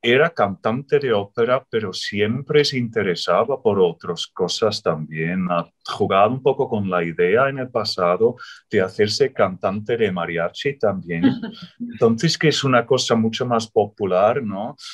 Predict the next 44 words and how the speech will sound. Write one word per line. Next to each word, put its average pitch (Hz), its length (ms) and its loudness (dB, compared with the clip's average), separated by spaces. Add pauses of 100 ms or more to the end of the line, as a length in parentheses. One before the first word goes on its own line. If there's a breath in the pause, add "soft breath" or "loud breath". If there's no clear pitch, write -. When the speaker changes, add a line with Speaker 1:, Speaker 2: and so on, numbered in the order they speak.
(240 loud breath)
Speaker 1:
Así 117 420 -2
la 113 220 4
idea 104 480 2
de 151 260 0
cantar 90 560 0
en 156 100 0
un 131 120 -8
grupo 110 360 -6
como 110 300 -2
El 92 220 -6
Divo 82 540 -4 (300 soft breath)
le 104 260 6
ha 101 80 6
gustado 98 580 0
mucho, 104 400 -6
porque 104 260 2
eso 156 180 -2
es 170 80 -6
una 131 200 -2
cosa 92 340 -6
que 87 140 2
me 87 200 -2
pensé 82 420 -4
también, 85 560 -8
es - 120 -12
que 78 220 -10 (760 loud breath)
la 92 200 2
mayoría 120 560 2
de 107 140 0
las 95 180 -2
cantantes 104 880 0
clásicos 110 1040 2
no 92 300 -4
quieren 117 400 2
hacer 104 420 0
lo 117 140 0
que - 160 -16
hacemos 78 520 -12
nosotros, 73 600 -14
porque - 280 -6
son 85 220 -4
muy 107 200 2
puristas, 95 680 -6
¿sabes? - 460 -12